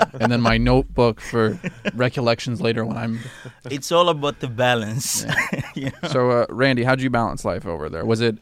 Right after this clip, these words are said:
Speaker 1: wh-, how was, how was, how was your school life with there? Was you just, you were just a party animal, or you just, it don't seem like a party animal to me. You seem like you're business minded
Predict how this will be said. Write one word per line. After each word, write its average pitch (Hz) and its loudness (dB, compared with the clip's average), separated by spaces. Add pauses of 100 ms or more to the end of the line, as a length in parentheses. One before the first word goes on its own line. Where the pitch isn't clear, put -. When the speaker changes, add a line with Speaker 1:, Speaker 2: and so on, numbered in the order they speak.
(400)
Speaker 1:
wh-, 90 -6
how 135 4
was, 135 2
how 139 4
was, 135 2 (140)
how 147 0
was 135 2
your 120 -4
school 120 0
life 113 -2
with 107 -4
there? 98 -2
Was 107 -2
you 113 0
just, 110 -6 (300)
you 113 -4
were 113 0
just 110 -4
a 113 -6
party 123 4
animal, 139 0
or 123 2
you 113 -2
just, 113 -8 (680)
it 143 -6
don't 170 0
seem 175 -2
like 123 2
a 113 -2
party 117 0
animal 113 -2
to 113 -2
me. 120 -2
You 151 -2
seem 143 -4
like 120 -4
you're 120 -4 (120)
business 123 -4
minded 123 -4